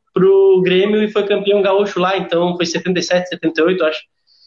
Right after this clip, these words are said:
E aí essa camisa é muito rara e o cara pegou e, e fez uma proposta, "Ah, não quero vender porque eu ganhei, eu quero deixar aqui."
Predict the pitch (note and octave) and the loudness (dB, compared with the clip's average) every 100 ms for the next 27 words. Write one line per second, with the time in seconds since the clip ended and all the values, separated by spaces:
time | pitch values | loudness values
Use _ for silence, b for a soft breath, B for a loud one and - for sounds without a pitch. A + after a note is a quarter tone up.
0 | b _ C#3+ D3+ D#3+ F3+ F3+ F#3 F#3 F#3 | b _ -2 -2 -2 -4 -2 0 0 0
1 | F#3 E3 E3 F#3 G3 G3 F#3 F#3+ F#3+ F3+ | 0 -2 -2 -2 -4 -4 -4 -4 -4 -2
2 | E3+ G3 G3 F#3+ E3 D3+ F3+ F#3 F#3 F3 | 0 0 0 -2 -4 -2 0 0 0 -2
3 | F3 E3+ F3+ - D#3+ D3 E3 E3+ G3 A3+ | 0 -2 0 0 0 -2 -2 -2 -2 -2
4 | - D3 D3 D3 C#3+ D#3+ F3+ F3+ F#3 F3+ | -4 -2 0 0 0 0 0 0 -2 -2
5 | F3+ F#3+ F#3+ G3 | -4 -6 -4 -6